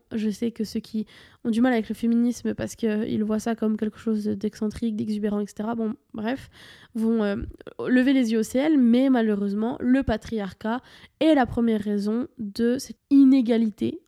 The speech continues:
entre femmes et hommes. Pourquoi ? Parce que le quatri-, le patri-, <laughs> le patriarcat, pardon, le patriarcat, il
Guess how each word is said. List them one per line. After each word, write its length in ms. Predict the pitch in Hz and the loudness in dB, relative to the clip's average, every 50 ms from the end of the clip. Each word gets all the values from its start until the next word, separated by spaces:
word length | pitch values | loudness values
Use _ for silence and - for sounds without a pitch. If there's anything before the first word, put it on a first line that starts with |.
| _ _ | _ _
entre 260 | 240 233 - - - | -6 -6 -6 -6 -12
femmes 300 | - - 226 220 240 262 - _ _ | -8 -6 -4 -4 -4 -4 -8 _ _
et 100 | 139 104 | -12 -10
hommes. 80 | - - - _ _ _ _ _ _ | -10 -12 -18 _ _ _ _ _ _
Pourquoi ? 340 | - 320 311 - - 403 415 | -2 -2 -2 0 -2 -2 0
Parce 200 | - 262 247 - | 0 -2 -4 -4
que 220 | - - 320 359 349 - - - - - - - - | -4 -2 -2 -2 -2 -6 -14 -20 -20 -20 -20 -6 -2
le 120 | 247 240 | 0 0
quatri-, 440 | 226 - 339 330 - - 320 320 - | 0 0 -2 -2 0 0 -2 -2 0
le 180 | - 247 247 247 | 2 0 0 0
patri-, 280 | - 294 - - - - 226 - - | 0 -4 -8 -8 -6 -4 -2 -2 0
<laughs> 160 | - - - | -2 -2 0
le 200 | - 262 240 233 | -2 0 0 -2
patriarcat, 640 | 220 - 254 269 - - 294 254 233 226 - 294 349 | -4 -6 -8 -10 -6 -4 -4 -4 -4 -4 -6 -8 -6
pardon, 340 | - - 233 214 220 254 320 - - | -4 -4 -4 -2 -2 -4 -4 -2 0
le 120 | 240 240 | 2 2
patriarcat, 680 | 240 254 269 262 - - 277 254 240 - - 311 311 359 359 - - - - - - - - - | 4 2 0 -2 -2 -2 -2 -2 -2 -2 -2 0 0 0 -2 -6 -14 -20 -20 -20 -20 -20 -6 0
il 340 | 240 240 240 247 247 - | 2 4 4 4 4 2